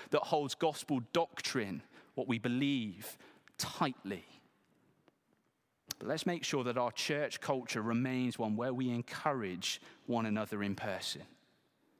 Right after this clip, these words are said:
where we send that encouraging text message to someone about their progress in the faith,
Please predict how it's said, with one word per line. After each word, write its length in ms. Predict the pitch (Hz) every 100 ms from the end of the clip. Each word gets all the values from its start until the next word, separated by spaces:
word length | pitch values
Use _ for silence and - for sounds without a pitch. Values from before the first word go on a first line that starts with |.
| _ _
where 120 | - 131
we 80 |
send 420 | 131 - 156 143 113
that 200 | 123 120
encouraging 520 | 123 - 139 120 120
text 360 | - 131 - 117
message 340 | 107 110 -
to 100 | -
someone 360 | - 113 104 107
about 240 | 117 120
their 100 | 117
progress 640 | - - 143 135 127 117
in 160 | - 110
the 60 | 110
faith, 400 | - 107 98